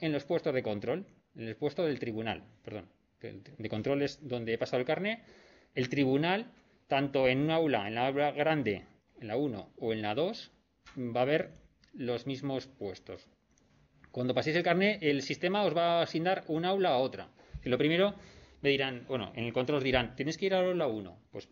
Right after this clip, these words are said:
iréis al fondo del pasillo, si me toca la dos, iré a, a nada más entrar. Y me sentaré en su sitio y cuando entregue,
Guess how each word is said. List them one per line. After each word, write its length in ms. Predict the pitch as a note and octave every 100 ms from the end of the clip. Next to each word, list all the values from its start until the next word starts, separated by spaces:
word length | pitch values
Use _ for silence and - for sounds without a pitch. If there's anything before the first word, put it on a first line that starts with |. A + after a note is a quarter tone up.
| -
iréis 320 | A2+ A2 B2+
al 120 | - A#2
fondo 200 | C3 B2
del 60 |
pasillo, 460 | C3+ D#3 G3+ G3 A#3+ - _
si 140 | - A#2
me 100 | A2+
toca 180 | B2 C3+
la 80 |
dos, 260 | D3 G#3+ - - _
iré 260 | A#2+ A#2 C3
a, 120 | C#3+
a 260 | A2+ G#2+ G#2+
nada 200 | A2+ G#2+
más 180 | G#2
entrar. 260 | F#2+ - - - _ _ _ - - - - _
Y 100 | C3+
me 100 | C#3
sentaré 240 | C3+ B2
en 60 | C#3
su 80 | D#3
sitio 220 | G3 G3+
y 40 |
cuando 240 | F#3 C#3+ C#3
entregue, 540 | C#3+ F#3 F#3+ A3 -